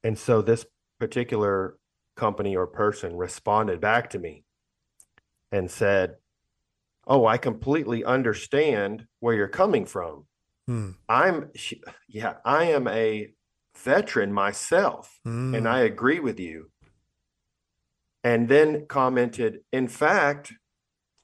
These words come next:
Speaker 1: ninety percent of the products we sell are made in the U S A."
Speaker 2: Mm-hmm.
Speaker 1: Now, I don't know if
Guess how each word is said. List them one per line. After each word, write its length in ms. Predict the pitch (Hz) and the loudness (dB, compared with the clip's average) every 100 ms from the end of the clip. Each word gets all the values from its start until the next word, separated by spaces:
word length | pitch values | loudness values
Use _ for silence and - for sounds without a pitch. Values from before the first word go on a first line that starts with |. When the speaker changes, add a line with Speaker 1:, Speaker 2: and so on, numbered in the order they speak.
| _ | _
Speaker 1:
ninety 380 | 120 139 170 196 | 0 2 4 2
percent 420 | 190 139 - 180 | 0 -4 0 0
of 100 | 180 | 2
the 60 | 143 | 0
products 500 | - 143 143 143 - | 2 4 4 2 -2
we 120 | 123 | -8
sell 640 | 117 156 170 127 113 117 _ _ _ _ _ _ _ _ _ - | -4 -2 2 4 2 -2 _ _ _ _ _ _ _ _ _ -2
are 140 | 120 | 0
made 260 | 107 127 180 | 2 2 2
in 100 | 127 | 0
the 100 | 101 | -2
U 180 | 107 127 | -4 -2
S 180 | 147 - | -2 0
A." 340 | 226 156 - - | 0 -2 -6 -10
Speaker 2:
Mm-hmm. 840 | 113 117 127 131 120 135 147 113 98 - | -6 -4 -4 -4 -6 -6 -8 -10 -12 -6
Speaker 1:
Now, 120 | 113 | -4
I 140 | 170 226 | 2 4
don't 200 | 151 131 | 6 6
know 320 | 135 135 131 | 6 4 2
if 320 | 127 110 - | 0 0 -2